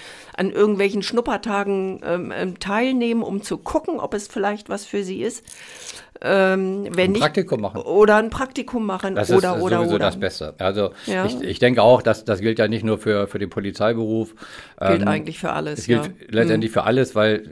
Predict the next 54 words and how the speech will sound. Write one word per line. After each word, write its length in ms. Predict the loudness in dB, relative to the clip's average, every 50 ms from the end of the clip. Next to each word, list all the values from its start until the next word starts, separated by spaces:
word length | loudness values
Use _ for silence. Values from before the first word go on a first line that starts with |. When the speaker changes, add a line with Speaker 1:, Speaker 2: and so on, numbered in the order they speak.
| -8 -6
Speaker 2:
ähm, 300 | -4 -4 -4 -4 -6 -4
wenn 160 | -4 -2 -2 -2
ich 140 | -2 -2
mich 240 | -2 -4 -4 -2 -2
mit 280 | -4 -4 -4 -6 -8 -4
zwanzig 360 | -2 -2 0 0 -2 -2 0
Jahren 180 | 0 0 0 0
entscheide, 440 | -4 -6 -4 0 0 2 2 2 0
irgendwas 340 | 0 0 -2 -2 -4 -6 -6
zu 140 | -4 -2
machen, 400 | 0 0 0 -2 -2 -6 -10 -10 -12 -16 -20 _ _ _ _ _ _ _ _ _ _ _ _ -8
dann 440 | -2 0 2 2 2 0 -4 -8 -10
muss 300 | -6 -2 0 0 2 2
ich 240 | 0 -4 -4 -6 _ _ _ -2
damit 500 | 0 0 2 4 2 2 0 -2 -10 -20 _
rechnen, 340 | -2 0 0 0 0 0 0
dass 200 | 0 0 -2 -2
ich 80 | -4 -4
das 240 | -4 -4 -4 -4 -6
die 140 | -6 -4 -2
nächsten, 600 | 0 0 -2 -2 -4 -4 -2 0 0 0 -2 -2
in 140 | -4 -4 -4
meinem 260 | -2 0 0 -2 -2
Fall 220 | 0 0 0 0 -2
vierundvierzig, 640 | -2 -2 -2 0 0 0 -2 -2 0 0 2 2 2
aber 240 | 4 4 2 2 0 -2 -8 -14 -12
Speaker 1:
<laughs> 200 | -10 -10 -8 -4
Speaker 2:
in, 200 | -2 -2 0 0
in 180 | -2 -2 -4 -2
vielen 200 | -2 0 0 0
anderen 240 | 0 2 2 2
Berufen 260 | 2 0 -2 -2 -2 -2
vielleicht 240 | 0 0 2 2
auch 80 | 0 -2
siebenundvierzig 720 | 0 -2 -2 0 0 0 -2 -2 -2 -4 -4 -4 -4 -6
oder 160 | -4 -4 -4
sogar 240 | -4 -2 -2 0 0
noch 180 | 0 0 0 0
Speaker 1:
Ja, 60 | 2
Speaker 2:
länger, 320 | 2 2 2 2 0 0 -2
wenn, 200 | -4 -8 -4 -2
Speaker 1:
ja, 240 | 0 0 0 -2
Speaker 2:
wenn, 120 | -6 -8 -6
wenn 140 | -6 -4 -4
sich 80 | -2
das 120 | -2 -2 -2
Speaker 1:
genau. 60 | -2 -2
Speaker 2:
mit 100 | -2 -2
der 140 | 0 0
Rente 340 | 0 0 0 0 -2 -4 -4 -8
noch 240 | -10 -8 -8 -8 -6
ein 60 | -8
bisschen 220 | -8 -8 -10 -10 -8
verschlechtert, 540 | -6 -8 -4 -4 -4 -2 0 -2 -2 -2 -4